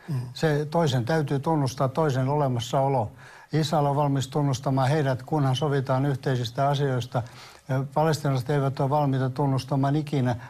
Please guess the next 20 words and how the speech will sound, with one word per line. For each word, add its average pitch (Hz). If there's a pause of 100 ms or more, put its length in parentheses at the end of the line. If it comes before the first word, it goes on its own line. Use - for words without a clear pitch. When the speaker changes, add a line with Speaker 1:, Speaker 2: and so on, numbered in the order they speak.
(120)
Speaker 2:
vaan 139
ne 143
etsivät 143
tunnustusta, 139 (460)
eh, 139
om-, 151
omille 151
päämäärilleen 131
Y 165
K:n 135
ja 127 (160)
näiden 135
kansainvälisten 127
organisaatioiden 120
kautta, 117 (420)
tarvitsematta 143
neuvotella 131
Israelin 131
kanssa 120
mistään. 120